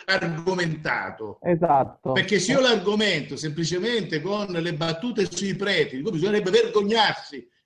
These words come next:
Speaker 1: perché noi abbiamo avuto chiss-, quanti preti, suore, massacrati, uccisi, anche nel Risorgimento,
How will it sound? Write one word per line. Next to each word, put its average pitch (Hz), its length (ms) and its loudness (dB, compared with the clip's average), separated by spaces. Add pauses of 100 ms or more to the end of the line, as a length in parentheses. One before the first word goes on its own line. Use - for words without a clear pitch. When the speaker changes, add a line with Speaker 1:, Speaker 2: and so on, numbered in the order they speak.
(160)
Speaker 1:
perché 185 240 2
noi 240 140 6
abbiamo 208 260 4
avuto 202 520 0
chiss-, - 340 -8
quanti 214 480 0
preti, 185 560 -2
suore, 185 480 -2 (160)
massacrati, 202 760 0
uccisi, 156 640 0 (1300)
anche 269 260 2
nel 254 120 4
Risorgimento, 233 840 0